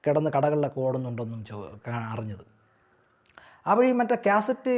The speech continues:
ഇംഗ്ലീഷ് കാസറ്റ് കൊണ്ടുവന്ന കക്ഷിയുണ്ടല്ലോ, പുള്ളി സിറ്റിയിലുള്ള, അപ്പോൾ ആ കക്ഷി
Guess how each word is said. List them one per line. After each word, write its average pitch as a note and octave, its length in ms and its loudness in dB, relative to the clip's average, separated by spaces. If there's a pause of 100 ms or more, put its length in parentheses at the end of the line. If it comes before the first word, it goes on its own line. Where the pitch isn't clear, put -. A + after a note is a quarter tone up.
ഇംഗ്ലീഷ് A3 380 -2
കാസറ്റ് G#3+ 380 -2
കൊണ്ടുവന്ന G#3+ 380 0
കക്ഷിയുണ്ടല്ലോ, B2+ 640 -4 (140)
പുള്ളി F#3 180 0
സിറ്റിയിലുള്ള, F3 540 -2 (600)
അപ്പോൾ F#3+ 160 0
ആ G3 160 -2
കക്ഷി G#3 380 0